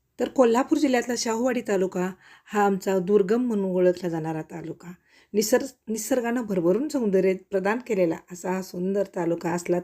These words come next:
तरी देखील इथं पुष्कळ गावं अशी आहेत की जी प्रगतीपासून फार वंचित आहेत, तुटपुंज्या प्रगतीवर चालणारी.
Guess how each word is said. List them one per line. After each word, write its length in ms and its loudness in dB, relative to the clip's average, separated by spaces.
तरी 160 2
देखील 340 2
इथं 200 -2
पुष्कळ 440 0
गावं 260 -2
अशी 200 0
आहेत 180 0
की 100 -4
जी 180 -4
प्रगतीपासून 800 0
फार 240 -4
वंचित 460 2
आहेत, 160 2
तुटपुंज्या 480 0
प्रगतीवर 520 0
चालणारी. 680 -6